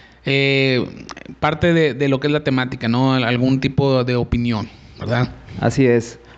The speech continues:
Speaker 2: Pues, excelente tarde, deseándoles acá a las personas que nos escuchan a través de este podcast de Revulsivo Mental. Y desde la ciudad de Saltillo,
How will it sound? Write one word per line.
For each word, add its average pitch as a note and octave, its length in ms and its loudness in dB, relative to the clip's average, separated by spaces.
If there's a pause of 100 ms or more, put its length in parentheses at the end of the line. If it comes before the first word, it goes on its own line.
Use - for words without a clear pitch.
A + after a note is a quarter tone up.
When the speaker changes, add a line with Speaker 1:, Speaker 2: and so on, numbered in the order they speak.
(120)
Speaker 2:
Pues, E3+ 240 2
excelente F3+ 460 2
tarde, F3 280 2
deseándoles D#3 420 2
acá D3 280 4
a - 20 6
las C#3+ 160 2
personas C#3 420 0
que B2 160 0
nos A2 180 -4
escuchan C3+ 360 0
a A2+ 80 0
través A2 300 4
de A#2 280 4
este G#2+ 240 0
podcast A2+ 460 2
de G2+ 120 2
Revulsivo G2+ 380 2
Mental. B2 520 0 (560)
Y C#3+ 420 4
desde B2+ 260 2
la B2+ 120 2
ciudad C#3+ 180 2
de D#3 80 4
Saltillo, C3+ 640 2